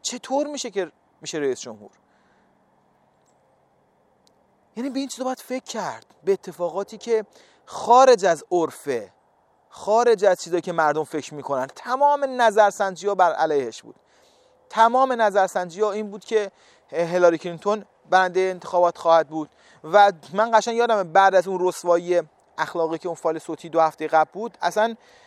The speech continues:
همه نوشتن و گفتن و که اصلاً دیگه رقابت تموم شد. الان دیگه رقابت بین ترامپ و کلینتون نیست، رقابت فقط کلینتونه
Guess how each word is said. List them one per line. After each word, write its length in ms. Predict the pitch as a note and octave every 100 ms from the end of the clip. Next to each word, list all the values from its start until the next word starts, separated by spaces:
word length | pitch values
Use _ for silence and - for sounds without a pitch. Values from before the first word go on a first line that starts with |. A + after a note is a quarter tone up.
| _ _ _ _ _ _ _ _
همه 420 | - - G3 A3
نوشتن 520 | A#3+ G#3 A3+ - A#3 G#3+
و 120 | F#3+
گفتن 480 | F#3 G#3+ A#3 A3+ A3
و 60 |
که 160 | G#3+ G#3+
اصلاً 240 | F3 A3+
دیگه 300 | A3 G3+ A#3
رقابت 400 | A3+ F#3 G3 A#3+
تموم 280 | A3 A3+ C4+
شد. 220 | - C#3+
الان 280 | D3 F3+ G#3+
دیگه 280 | F#3 G3+ A3
رقابت 380 | F#3 D#3 F#3 F#3
بین 280 | F3+ E3+ - _ _ _ _ _
ترامپ 420 | F#3 E3+ E3 -
و 100 | E3
کلینتون 400 | - E3+ E3 A3+
نیست، 180 | F3 -
رقابت 280 | D3 E3 F3 _ -
فقط 260 | E3 F3
کلینتونه 500 | - D#3+ C#3+ E3 G#2+